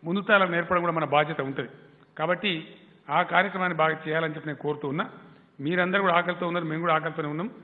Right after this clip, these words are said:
మళ్ళీ మా క్యాబినెట్ సమావేశం కూడా ఉంది హైదరాబాద్లో, సగం క్యాబినెట్ నాయంబడే ఉంది.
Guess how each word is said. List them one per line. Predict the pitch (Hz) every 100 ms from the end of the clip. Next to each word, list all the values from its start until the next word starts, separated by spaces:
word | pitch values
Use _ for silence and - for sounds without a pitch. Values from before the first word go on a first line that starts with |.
| - - _ _ -
మళ్ళీ | 165
మా | 170
క్యాబినెట్ | 151 151 170 185 190
సమావేశం | 170 170 170 160
కూడా | 151
ఉంది | 156
హైదరాబాద్లో, | 147 143 156 156 170 - - - _ _ -
సగం | 160 175
క్యాబినెట్ | 170 170 165 151
నాయంబడే | 151 160 156
ఉంది. | 147 151 240